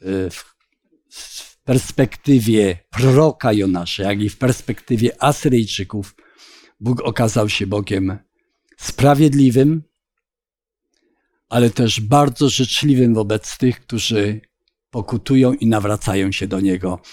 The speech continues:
Dałby Bóg, abyśmy byli w naszym życiu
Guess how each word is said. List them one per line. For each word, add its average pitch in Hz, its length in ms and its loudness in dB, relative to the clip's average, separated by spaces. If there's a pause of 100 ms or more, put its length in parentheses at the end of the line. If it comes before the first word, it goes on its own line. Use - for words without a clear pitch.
(300)
Dałby 135 340 4
Bóg, 127 200 2
abyśmy 107 380 -2
byli 123 220 2
w 104 60 -2
naszym 110 380 0
życiu 98 520 -4